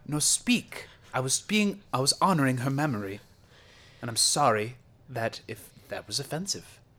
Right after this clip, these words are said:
I just don't understand. I don't know the difference between what's offensive and what's not offensive, I guess.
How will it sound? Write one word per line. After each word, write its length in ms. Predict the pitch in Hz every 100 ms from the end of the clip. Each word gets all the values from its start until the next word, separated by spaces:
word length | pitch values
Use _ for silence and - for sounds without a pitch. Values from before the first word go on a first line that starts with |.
| - - -
I 100 | 101
just 220 | 101 -
don't 200 | 98 113
understand. 680 | 113 110 - - 82 113 156 - - - - - - - _
I 40 | 107
don't 180 | 113
know 80 | 143
the 80 | 143
difference 340 | - 139 135
between 280 | - - 113
what's 180 | 101 -
offensive 540 | 196 131 120 120 123 - - - -
and 140 | 101 107
what's 200 | 127 -
not 160 | 98
offensive, 400 | 98 85 85 92 85
I 100 | -
guess. 340 | 80 - -